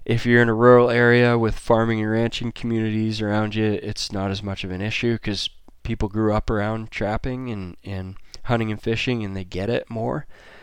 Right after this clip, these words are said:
Uh, but even there, there's a lot of people that just don't understand trapping. So I wanted to read a little bit about this study,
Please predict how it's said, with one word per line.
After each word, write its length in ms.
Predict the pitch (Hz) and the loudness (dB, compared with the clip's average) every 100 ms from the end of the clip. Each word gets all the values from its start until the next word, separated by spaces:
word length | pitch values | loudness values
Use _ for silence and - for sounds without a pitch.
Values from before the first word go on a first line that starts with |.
| - - | -20 -8
Uh, 120 | 107 | -6
but 160 | 104 113 | -2 0
even 280 | 123 139 135 | 4 4 2
there, 280 | 147 139 | 2 2
there's 160 | 95 98 | 0 -4
a 80 | 95 | -4
lot 260 | 95 107 | -2 0
of 80 | 135 | -2
people 320 | - 156 - | -2 -4 -4
that 180 | 98 80 | -6 -6
just 300 | - 117 - | -6 -6 -4
don't 220 | 104 110 | -2 -2
understand 500 | 113 117 110 113 113 | -2 -4 -4 -4 -6
trapping. 460 | - 107 107 - - - - - - - - - | -4 -4 -4 -6 -12 -18 -20 -20 -20 -20 -20 -8
So 520 | - 127 127 123 123 - - | 2 6 8 6 4 0 -2
I 60 | |
wanted 260 | 123 151 160 | 4 6 6
to 100 | 143 | 6
read 200 | 135 135 | 6 6
a 60 | 127 | 6
little 180 | 120 | 4
bit 280 | 117 117 - _ | 4 2 0 _
about 400 | - 110 110 101 | -6 0 0 0
this 180 | 110 117 | 0 -2
study, 640 | - - 110 107 104 110 | -2 -2 0 2 2 -2